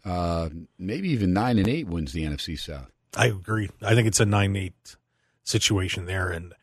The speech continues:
Speaker 2: you know, At-, Atlanta just is not gonna get the quarterback play. It, <laughs> when you, you can't decide between, uh, Ritter and Heineke. I mean, that's, that's not much of a decision to make. You might as well,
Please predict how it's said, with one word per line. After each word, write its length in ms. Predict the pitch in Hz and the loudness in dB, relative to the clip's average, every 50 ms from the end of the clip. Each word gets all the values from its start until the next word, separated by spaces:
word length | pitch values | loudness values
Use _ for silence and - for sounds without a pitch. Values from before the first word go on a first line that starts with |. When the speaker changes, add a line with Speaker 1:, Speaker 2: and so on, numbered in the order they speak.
| _ _ _ _ _ _ _ | _ _ _ _ _ _ _
Speaker 2:
you 80 | - 113 | 0 0
know, 160 | 104 101 107 - | 0 0 0 -2
At-, 180 | - 117 113 - _ - | -4 -4 -4 -4 _ 2
Atlanta 560 | 120 113 107 120 120 123 120 120 117 113 107 - _ _ _ _ _ - | 2 4 6 6 6 8 8 6 4 2 0 -2 _ _ _ _ _ -6
just 200 | - 104 - - _ _ - | -4 -4 -4 -4 _ _ 0
is 200 | - 123 107 104 | 2 2 4 6
not 220 | 120 110 113 - | 6 6 6 6
gonna 160 | - 110 107 | 4 2 2
get 140 | 95 104 98 | 2 0 -2
the 80 | - - | -2 -2
quarterback 480 | - 104 95 92 87 90 90 87 - | 0 2 2 2 2 0 -2 -2 -2
play. 260 | - 87 85 85 82 _ _ _ _ _ _ _ _ _ _ _ _ | -4 -6 -6 -6 -8 _ _ _ _ _ _ _ _ _ _ _ _
It, 180 | - - 113 - _ _ _ - | -12 -12 -12 -12 _ _ _ -12
<laughs> 400 | 110 - - - - - - - | -12 -12 -12 -14 -12 -4 0 2
when 120 | 139 123 | 2 2
you, 80 | - - - _ - _ | 2 -2 -10 _ -6 _
you 140 | - 131 123 | 2 2 4
can't 220 | 104 131 131 117 | 6 6 6 6
decide 320 | 104 - - 135 113 104 98 | 6 4 6 6 6 6 4
between, 420 | 87 - 120 107 104 98 95 92 | 0 2 4 4 4 4 2 2
uh, 240 | 90 90 87 87 87 - - | 0 0 -2 -4 -8 -8 0
Ritter 380 | 110 107 107 104 101 95 90 | 4 4 6 6 4 2 0
and 260 | 85 80 80 78 78 - _ _ _ _ _ _ - | -2 -4 -8 -12 -18 -20 _ _ _ _ _ _ -8
Heineke. 500 | - - 110 98 92 85 - 95 85 - _ _ _ _ _ _ _ _ - | -2 0 0 0 0 -4 -8 -10 -12 -14 _ _ _ _ _ _ _ _ -2
I 60 | 101 | 0
mean, 100 | 98 95 | 2 4
that's, 200 | 101 101 - - - | 4 2 2 0 2
that's 240 | - 123 113 - - | 4 4 6 6 4
not 160 | 117 101 95 | 2 2 2
much 160 | 95 98 - - | 0 -2 -4 -4
of 60 | 92 | -6
a 40 | 82 | -4
decision 440 | 87 87 - - 101 90 87 90 | -2 0 0 2 0 0 -2 -6
to 60 | 82 78 | -8 -8
make. 220 | 82 85 82 - | -8 -10 -8 -8
You 80 | - 90 | -6 -6
might 140 | 87 90 | -4 -4
as 160 | 87 80 - 85 | -4 -4 -6 -8
well, 200 | 85 80 76 | -8 -10 -10